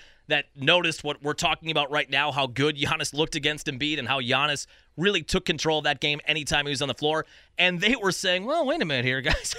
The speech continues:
<laughs> Wait a minute. Should we be, should we be dismissing Giannis this way when we just watched what we just watched in this game?"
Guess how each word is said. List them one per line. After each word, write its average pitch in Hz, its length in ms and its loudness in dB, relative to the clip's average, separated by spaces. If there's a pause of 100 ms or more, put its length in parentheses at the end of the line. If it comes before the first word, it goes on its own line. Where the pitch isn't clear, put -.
<laughs> 740 100 -8
Wait 302 140 2
a 311 60 -2
minute. 247 420 -2 (100)
Should 240 300 -8
we 269 160 -6
be, 294 240 -4 (240)
should 262 280 -2
we 269 120 0
be 254 180 -2
dismissing 240 600 -2
Giannis 240 340 0
this 240 240 -4
way 220 320 0 (320)
when 190 280 0
we 190 120 0
just 190 320 0
watched 202 420 0
what 196 160 2
we 196 140 -2
just 190 380 0
watched 226 400 -4
in 208 100 -2
this 196 160 -6
game?" 220 360 -6